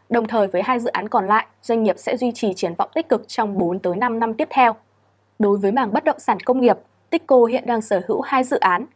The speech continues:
là cụm công nghiệp Gia Thuận một và cụm công nghiệp Gia Thuận hai, đều nằm ở xã Gia Thuận, huyện Gò Công Đông, tỉnh Tiền Giang. Vị trí hai cụm công nghiệp này tạo ra nhiều ưu thế về giao thông đường thủy và đường bộ,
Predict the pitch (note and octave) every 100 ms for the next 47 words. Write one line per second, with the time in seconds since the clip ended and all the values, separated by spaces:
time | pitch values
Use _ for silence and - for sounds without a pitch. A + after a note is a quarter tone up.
0 | _ - A3 G3 C4 - B3 F#3+ - A3
1 | B3 A3+ G#3+ G3+ - - F#3+ A3+ - A3+
2 | G#3+ F#3+ G#3+ A3 B3 - B3+ A#3+ - _
3 | - G#3+ G3+ G3 G#3 - - B3+ B3+ B3+
4 | C#4+ - _ _ _ - A3+ G#3 F#3+ A#3+
5 | A#3 A#3 A3 G3+ F3+ F#3+ F3+ A#3 A#3 -
6 | _ _ _ _ - _ _ B3 C#4+ -
7 | G#3 G#3 C4+ B3 C4 C4 B3 G#3+ G3+ G3
8 | F#3+ - G#3 G#3+ G#3+ G#3+ F#3+ G3 A#3 G3+
9 | F#3 B3+ G#3 G#3+ - A#3+ A3 F#3 F3+ A3+
10 | G3 F#3 F3+ F#3+ F3+ B3